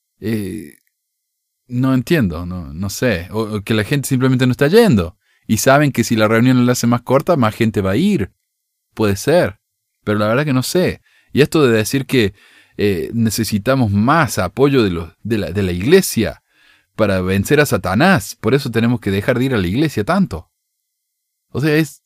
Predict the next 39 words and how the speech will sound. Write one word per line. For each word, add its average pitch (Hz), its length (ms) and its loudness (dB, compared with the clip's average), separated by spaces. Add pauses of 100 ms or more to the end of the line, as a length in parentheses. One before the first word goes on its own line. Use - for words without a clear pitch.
es 156 100 -2
estúpido. 151 460 0
Es 190 80 2
como 208 160 0
cuando, 127 380 2 (520)
creo 175 160 4
que 147 120 -2
fue 151 220 -2
Holland 127 300 4
cuando, 98 300 0
cuando 101 160 0
estaba 127 240 2
en 104 80 2
Chile 101 520 2 (420)
como 104 220 0
líder 113 480 2
de 101 240 -4
área, 101 520 0 (320)
que 117 100 2
dijo 110 300 0
que 107 100 -2
la 101 80 0
iglesia 127 320 0
en 127 80 0
Chile - 220 0
está 156 180 -4
creciendo 135 460 -2
tanto, 147 680 2 (300)
tan 208 220 6
descontroladamente, 131 1120 2 (240)
que 180 100 2
han 196 100 6
tenido 175 280 2
que 127 100 -2
cerrar 160 360 0
barrios 160 320 2
a 104 40 2
lo 92 120 0
loco, - 500 2